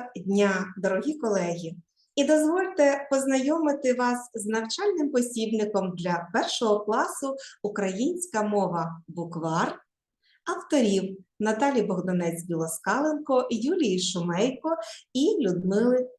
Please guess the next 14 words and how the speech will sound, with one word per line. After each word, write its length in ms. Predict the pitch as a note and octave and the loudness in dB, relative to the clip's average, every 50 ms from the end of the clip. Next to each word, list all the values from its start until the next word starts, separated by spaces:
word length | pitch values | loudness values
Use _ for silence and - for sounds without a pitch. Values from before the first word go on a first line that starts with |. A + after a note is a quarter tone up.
| _ | _
Клименко. 840 | _ - G3+ G3+ G3 F3+ D#3+ D#3 D#3 D#3+ - - - E3 E3+ E3+ - - _ _ _ _ - | _ 0 2 2 2 2 0 -2 -4 -6 -10 -8 -8 -6 -6 -6 -12 -16 _ _ _ _ 0
І 100 | B3+ A#3+ | 2 4
видавництво 1000 | B3 A#3+ A3+ A3+ A3 G#3 F3+ F3+ F3+ - - - - D4+ G#4 - - - - _ - | 4 6 6 6 4 4 4 4 2 0 -2 -2 0 2 2 2 0 -4 -12 _ -8
«Грамота». 640 | C4+ D4 E4+ A4+ A#4 G4 B3+ F#3 - - D#3 - - - _ _ _ _ _ - _ - - - - - - - _ - | -4 0 0 0 2 2 0 0 0 -4 -6 -8 -8 -16 _ _ _ _ _ -20 _ -20 -20 -20 -20 -20 -20 -14 _ 2
Отже, 600 | D4 D4 D4 D4 D4 D4 C#4+ C#4 C#4 C#4 C#4 - - - | 2 2 4 4 4 6 6 6 6 2 -2 -6 -10 -2
посібник 540 | - C#4+ C#4 - A#4+ B4 A4 D4 A3 - - | -2 -2 0 0 0 2 2 2 2 2 -2
відповідає 580 | G#3+ G#3 - A#3+ A3+ B3 A#3 B3 A3+ G#3+ G3+ G#3 | -6 -4 -2 -2 0 0 0 2 2 2 2 2
державному 540 | A3 G#3 G#3 A3+ A3 G#3+ G#3 G3+ G3+ G3+ G3+ | 2 0 0 0 -2 0 0 0 0 0 -2
стандарту 540 | - - A3 G#3 G#3 A3 G#3+ G#3+ - F#3+ F3+ - | -4 -4 -4 -2 0 0 0 0 -2 -8 -8 -6
початкової 600 | F#3+ - G3+ G3+ _ - F#3 F3+ E3+ F3 F3+ F#3 | -8 -8 -8 -8 _ 2 2 2 4 4 4 4
освіти 460 | F3+ - - C4+ D#4 F4 F4 - E4 E4 D#4+ - - - _ - | 2 2 0 -2 -2 -2 -2 -2 -4 -6 -6 -8 -16 -10 _ 4
і 220 | A#4 A#4 G#4 D#4 | 6 6 6 6
укладений 580 | - - A#3+ B3 D4+ F4 F4 E4+ D4 C4 A#3+ A3 | 4 4 2 2 2 2 2 4 4 6 6 4
відповідно 720 | A3+ A3 - - G#3+ G#3 C#4 E4+ F4 D#4+ D#4 D4+ G3+ | 2 0 2 2 2 4 4 4 4 4 4 4 2